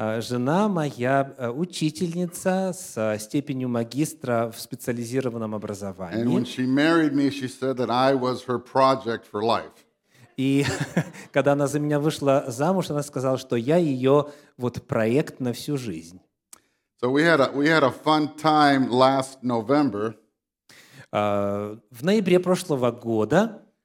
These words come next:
Speaker 2: We took a family portrait.
Speaker 1: мы сделали семейный портрет.
Speaker 2: So we had our three kids.
Speaker 1: Трое детей наших.
Speaker 2: My wife.
Speaker 1: Жена.
Speaker 2: And we were foster parents, so we had two little boys.
Speaker 1: И, э,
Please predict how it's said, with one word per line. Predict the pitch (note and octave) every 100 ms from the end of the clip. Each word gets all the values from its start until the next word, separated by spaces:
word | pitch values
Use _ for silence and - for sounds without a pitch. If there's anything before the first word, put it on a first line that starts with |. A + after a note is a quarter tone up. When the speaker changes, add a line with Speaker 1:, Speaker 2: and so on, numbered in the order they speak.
| _ -
Speaker 2:
We | B2
took | D3+ D3+
a | C3
family | - D3 D#3 D#3+ C#3+
portrait. | D3 E3+ E3 A2+ F#2 _ _ _ _ _ _ _ _ _ -
Speaker 1:
мы | B2+ D#3+ F3+ F3+ F3+
сделали | A#2+ A#2+ D3 D#3 D3+
семейный | D#3 C#3+ C#3+ D3
портрет. | C#3+ C3 - - D2+ - - - - _
Speaker 2:
So | - A2+
we | C3
had | C3 B2+
our | A#2
three | - C#3+ D#3
kids. | C#3+ B2 C3 - - _ _ _ _ _ _
Speaker 1:
Трое | C3+ A#2+
детей | G#2+ - D3
наших. | F#3+ G3 - - -
Speaker 2:
My | G2 A#2
wife. | A#2+ B2 B2 C3+ - - _ -
Speaker 1:
Жена. | G#2+ G#2 C3 F3 -
Speaker 2:
And | B2 A#2+
we | C#3+
were | C#3 C3
foster | - E3 F#3+ F#3 C#3
parents, | A#2+ B2+ A#2+ B2
so | B2+
we | B2+
had | B2
two | - D3
little | C#3 C#3
boys. | C3 A2 A2 C#3 - _ _ - C#3 -
Speaker 1:
И, | E3 G3 G3 D#3+ C#3+ -
э, | C3+ B2+ B2+ B2